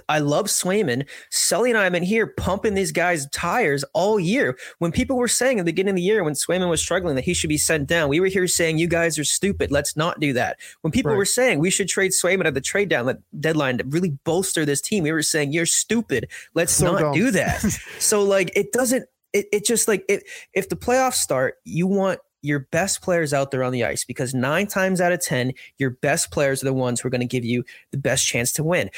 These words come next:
Speaker 1: Now, let's say the Bruins start Swayman for the first round. Okay, no, let's say this.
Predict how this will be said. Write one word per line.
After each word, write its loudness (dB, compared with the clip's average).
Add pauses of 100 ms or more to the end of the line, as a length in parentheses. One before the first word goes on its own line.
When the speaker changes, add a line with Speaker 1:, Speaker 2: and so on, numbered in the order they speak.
(140)
Speaker 1:
Now, 2
let's 2
say 2
the 0
Bruins 0
start -2
Swayman -2 (460)
for -4
the 2
first 0
round. -2 (320)
Okay, 0
no, 0
let's 2
say 2
this. -2